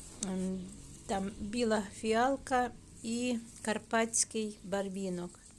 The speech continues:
Я вперше бачу такі, я кажу, вік прожила, вважай, да? І не бачила ніколи. Ну, а де я могла його бачити? Ем, так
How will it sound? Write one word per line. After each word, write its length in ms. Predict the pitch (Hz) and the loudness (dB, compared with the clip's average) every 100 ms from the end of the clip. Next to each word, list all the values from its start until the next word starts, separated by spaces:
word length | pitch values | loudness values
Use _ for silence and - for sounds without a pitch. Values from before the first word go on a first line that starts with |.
| - - | -20 -12
Я 180 | 214 202 | -2 0
вперше 500 | 196 - 208 - 202 | 0 2 2 2 0
бачу 380 | 180 208 226 240 | 0 -2 -2 -4
такі, 360 | 226 226 - 220 | -2 -4 -2 -2
я 120 | 208 | -2
кажу, 400 | 208 202 190 190 - - - - - - - - - - - - - 220 196 - - - - - - | 0 -2 -2 -6 -8 -18 -10 -8 -6 -10 -18 -20 -20 -10 -8 -8 -4 -4 -4 -8 -12 -20 -20 -12 0
вік 240 | 254 - | 0 0
прожила, 640 | - 233 220 226 233 247 247 233 | 4 6 8 6 8 6 6 0
вважай, 460 | 220 226 233 226 226 | 2 4 6 6 6
да? 300 | 202 208 220 220 - - - - | 2 2 0 -2 -16 -14 -14 -8
І 120 | 220 | 0
не 140 | 214 226 | 2 2
бачила 480 | 202 180 - 185 180 | 2 2 0 -2 0
ніколи. 460 | 180 180 180 196 | -2 0 0 0
Ну, 60 | 269 | -2
а 60 | 233 | -2
де 180 | 185 | 2
я 100 | 170 | 2
могла 320 | 160 160 165 160 | 0 -2 -2 0
його 220 | 156 156 | 2 0
бачити? 600 | 170 165 - 175 - 170 - - - - - - - - - - - - | 0 -6 -4 -8 -8 -12 -12 -18 -14 -14 -16 -20 -20 -20 -20 -20 -20 -8
Ем, 280 | 202 202 196 | -4 -4 -4
так 160 | - 254 | -2 -2